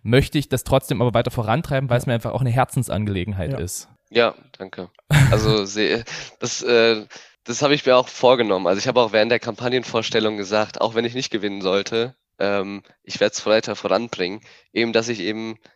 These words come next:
Speaker 3: Personen nicht mehr so fühlen sollen wie ich.
Speaker 2: Hm.
Speaker 1: Hm.
Speaker 3: Ähm, dass, dass sie einfach einen viel einfachen Berufseinstieg machen wollen. Deswegen hab ich auch gesagt, komm, vielleicht kann ich ja doch eine Maßnahme schon mal sagen. Ähm,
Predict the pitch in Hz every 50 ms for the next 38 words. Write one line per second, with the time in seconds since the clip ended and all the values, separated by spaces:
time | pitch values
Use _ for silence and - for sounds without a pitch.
0 | _ _ _ _ _ 120 110 101 117 120 127 127 120 123 - - 117 110 104 107
1 | - - 120 117 117 117 113 104 107 104 104 104 92 87 76 90 92 - - -
2 | - _ - 117 117 113 113 110 110 117 113 113 - 90 87 90 92 90 - -
3 | - 95 104 110 98 80 82 - 92 98 - - - 95 - 104 98 - - -
4 | 123 104 - - 98 - - 101 95 90 - 101 98 - - 85 82 - - -
5 | 80 - - 80 80 - 82 82 85 82 73 78 - _ - - - - - -
6 | _ _ _ - 92 95 101 101 101 107 107 104 101 98 - 110 101 95 104 104
7 | - - - 107 104 101 98 _ _ _ _ _ _ _ _ _ _ _ - -
8 | - - 98 98 - - - 107 104 107 - - 107 - - 95 101 101 98 98
9 | 104 - - 101 101 101 98 - 101 95 95 95 95 95 95 95 92 95 92 -
10 | - - - - _ _ - 95 98 98 98 98 95 95 92